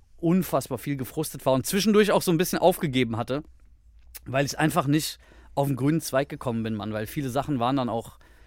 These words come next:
ja, einfach Rocket Science für mich. Also, ähm, auch, da-, dann, dann war ich auch gar nicht so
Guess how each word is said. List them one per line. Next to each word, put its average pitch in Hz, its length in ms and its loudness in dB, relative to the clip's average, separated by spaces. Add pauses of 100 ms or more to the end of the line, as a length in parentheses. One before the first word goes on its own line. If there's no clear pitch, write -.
(600)
ja, 120 240 0
einfach - 460 -8
Rocket 139 360 -2
Science 110 380 -4
für 120 80 -6
mich. 104 280 -10
Also, 120 440 -4
ähm, 110 460 -6 (920)
auch, - 280 -2 (140)
da-, - 220 -2
dann, 156 300 4
dann 147 240 4
war 147 180 10
ich - 120 0
auch 147 140 0
gar 151 160 6
nicht 156 160 0
so 160 260 2